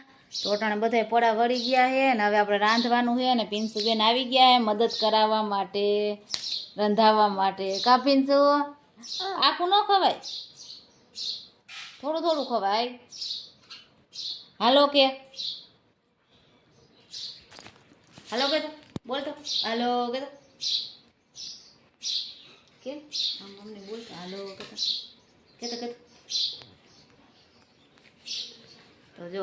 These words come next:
પિન્સુબેન બેહી ગયા ખોરામાં. અને ચાકુ લીએ, ચાકુ ન લેવાય, લાગી જાય. તો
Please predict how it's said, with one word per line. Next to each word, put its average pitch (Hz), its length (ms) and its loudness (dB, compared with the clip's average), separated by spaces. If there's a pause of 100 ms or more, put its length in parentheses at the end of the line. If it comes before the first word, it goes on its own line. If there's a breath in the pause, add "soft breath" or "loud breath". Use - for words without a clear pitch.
(120)
પિન્સુબેન 185 460 -10
બેહી 202 260 -2
ગયા 185 220 -6
ખોરામાં. 208 580 -4 (1400)
અને - 300 -8 (140)
ચાકુ 220 280 0 (120)
લીએ, 220 180 -2 (100)
ચાકુ 240 260 0
ન 339 60 -4 (140)
લેવાય, 254 260 0
લાગી 262 320 0
જાય. 170 180 -6 (2500)
તો - 180 -12